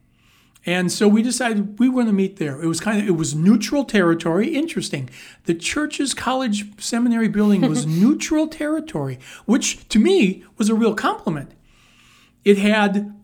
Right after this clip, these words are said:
Speaker 1: a, a big space where we could gather around tables. It had good coffee. Um,
Speaker 2: Important.
Speaker 1: i-, i-, very important. And so they met there regularly, and, and it was a different role for me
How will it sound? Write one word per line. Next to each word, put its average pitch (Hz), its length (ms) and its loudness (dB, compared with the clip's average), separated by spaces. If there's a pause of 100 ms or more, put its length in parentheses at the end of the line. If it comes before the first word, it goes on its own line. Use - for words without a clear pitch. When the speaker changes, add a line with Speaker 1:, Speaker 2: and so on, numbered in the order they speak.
Speaker 1:
a, 180 220 -2
a 170 40 -2
big 269 260 0
space 269 540 0 (120)
where 185 100 4
we 185 120 0
could 165 200 -2
gather 269 320 2
around 208 420 2
tables. 330 560 -2 (600)
It 202 300 -4 (120)
had 160 200 -8
good 196 180 0
coffee. 202 460 0 (360)
Um, 180 640 -2
Speaker 2:
Important. 190 600 -4
Speaker 1:
i-, 349 120 -6
i-, 220 40 -6
very 185 260 0
important. 254 420 -4 (560)
And 214 160 2
so 240 280 2
they 214 180 2
met 277 300 4
there 269 140 0
regularly, 202 640 2
and, 190 160 -2
and 196 500 -4
it 247 140 -6
was 208 160 0
a 190 80 4
different 240 480 -4
role 196 400 2
for 156 260 -6
me 127 320 -8